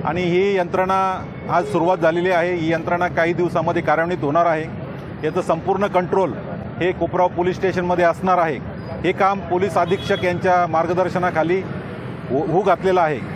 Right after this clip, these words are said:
आणि यामुळे कोपरगावच्या गुन्हेगारीमध्ये, अ, गुन्हेगारी रोखण्यामध्ये,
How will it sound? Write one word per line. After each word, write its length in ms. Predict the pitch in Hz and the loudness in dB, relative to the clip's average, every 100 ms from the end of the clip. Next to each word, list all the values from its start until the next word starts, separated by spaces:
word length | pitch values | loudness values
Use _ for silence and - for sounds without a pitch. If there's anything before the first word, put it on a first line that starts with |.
| - - - | -10 -10 -6
आणि 200 | 165 175 | -2 2
यामुळे 380 | 185 208 202 180 98 - - - | 2 4 2 0 -4 -10 -10 -4
कोपरगावच्या 600 | 175 185 208 196 190 202 | -2 0 2 2 2 0
गुन्हेगारीमध्ये, 1000 | 185 170 190 190 185 196 185 180 180 190 | 2 0 2 2 2 0 0 0 2 2
अ, 600 | - - 151 156 151 147 143 139 135 139 | 0 -4 -2 0 0 0 0 -2 -4 -2
गुन्हेगारी 400 | 160 202 196 202 | 0 2 2 2
रोखण्यामध्ये, 640 | 185 170 196 190 165 151 | 2 0 0 2 0 0